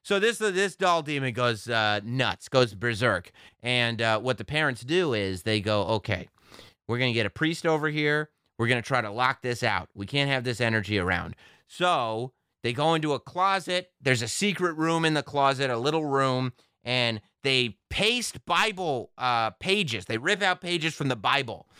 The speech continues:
and they paste it all over the walls. And then they lock the doll with the demon spirit in the doll in the room full of Bible pages.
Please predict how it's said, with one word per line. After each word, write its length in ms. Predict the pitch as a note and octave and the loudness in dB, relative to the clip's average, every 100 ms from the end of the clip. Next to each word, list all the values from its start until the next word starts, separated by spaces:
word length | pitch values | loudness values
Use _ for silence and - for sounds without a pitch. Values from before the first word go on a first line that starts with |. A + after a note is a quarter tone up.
| - - - | -20 -20 -6
and 160 | C3 | 0
they 140 | C3+ B2 | 0 0
paste 500 | - D3 F#3 F3 - | -2 -2 -2 0 0
it 160 | C3 - | 0 0
all 460 | D#3+ G3+ G#3+ G#3+ G#3 | 0 2 2 2 0
over 280 | G3 F3+ F3+ | -2 -4 -4
the 120 | E3 | -2
walls. 760 | D3+ C#3 A2 F#2 - - - - _ - _ - | 0 0 0 -6 -6 -4 -4 -6 _ -20 _ -8
And 120 | C#3 | -4
then 140 | D#3+ D#3+ | -2 0
they 160 | D#3 | -2
lock 400 | C3 D#3 F3 G3+ _ | -2 -2 0 0 _
the 100 | E3+ | -12
doll 640 | C3+ F3 E3 C#3 A#2 A#2+ - | -4 0 0 0 -2 -6 -4
with 180 | B2+ E3 | 0 0
the 60 | D#3+ | 0
demon 280 | D#3+ D3+ C#3+ | 0 0 0
spirit 320 | D3+ C#3+ C3 | 0 2 2
in 120 | C3 | 0
the 80 | A#2 | -2
doll 440 | A#2+ A2+ G2 F#2+ - | 0 2 0 -2 -2
in 220 | F#3 G3+ | 0 0
the 100 | F3 | 0
room 320 | D#3+ D#3+ D3+ | 2 2 0
full 220 | - C#3+ | -2 -2
of 60 | C3 | 0
Bible 320 | B2+ B2+ G#2+ | 0 0 -4
pages. 560 | A2+ F#2 F2+ - - | -4 -4 -2 -2 -4